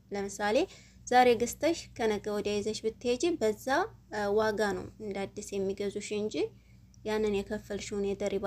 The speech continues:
ብር አይመልሱም። እና ውዶችዬ፣ ወይ፣ እ፣ እረፍት የምትወጡ ልጆች እረፍት ስትወጡ ረጋ ብላችሁ ብትገዙ ሳትቻኮሉ አሪፍ ነው ብዬ አስባለሁኝ። እና ወርቅ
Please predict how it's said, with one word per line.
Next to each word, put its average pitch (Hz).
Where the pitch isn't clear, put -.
ብር 220
አይመልሱም። 190
እና 247
ውዶችዬ፣ 233
ወይ፣ 226
እ፣ 214
እረፍት 220
የምትወጡ 220
ልጆች 277
እረፍት 208
ስትወጡ 196
ረጋ 202
ብላችሁ 185
ብትገዙ 214
ሳትቻኮሉ 196
አሪፍ 196
ነው 175
ብዬ 196
አስባለሁኝ። 233
እና 294
ወርቅ 269